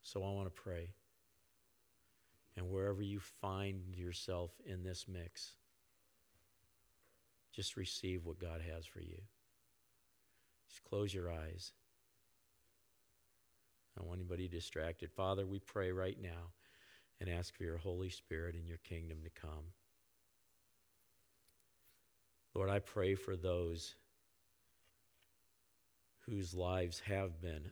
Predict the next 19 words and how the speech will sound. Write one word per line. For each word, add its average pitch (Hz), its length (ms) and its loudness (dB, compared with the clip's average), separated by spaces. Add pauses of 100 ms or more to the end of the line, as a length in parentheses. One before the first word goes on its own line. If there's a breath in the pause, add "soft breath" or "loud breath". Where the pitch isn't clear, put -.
affected 87 640 -4 (1040 soft breath)
by 71 160 2
divorce. 78 680 -2 (3500 soft breath)
Maybe 80 300 0
some 90 380 0
are 87 100 0
even 80 260 -2
fearing 85 580 -2 (580)
that 82 240 -2
right 80 280 -2
now. 82 320 -8 (3000)
I - 80 -20
pray 113 180 4
for 117 100 0
your 98 120 6
healing 95 440 2
presence 82 560 -4
to - 80 -18 (140)
come. 80 260 -6